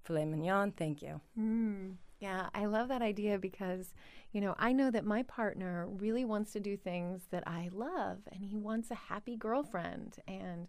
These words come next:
Speaker 1: That's right.
Speaker 2: you know, he just loves helping me. And sometimes I think that we can get so caught up in how they could do it better,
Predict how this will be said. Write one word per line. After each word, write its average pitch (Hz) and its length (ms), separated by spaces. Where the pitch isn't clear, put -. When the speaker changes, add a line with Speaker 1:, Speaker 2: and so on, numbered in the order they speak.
Speaker 1:
That's 180 220
right. 165 180
Speaker 2:
you 208 80
know, 202 240
he 233 240
just 269 220
loves 214 460
helping 269 420
me. 170 400
And 208 340
sometimes 311 360
I 247 60
think 233 200
that 226 100
we 208 80
can 208 140
get 196 180
so 202 220
caught 202 400
up 208 300
in 180 420
how 180 200
they 208 140
could 214 180
do 302 160
it 330 180
better, 254 760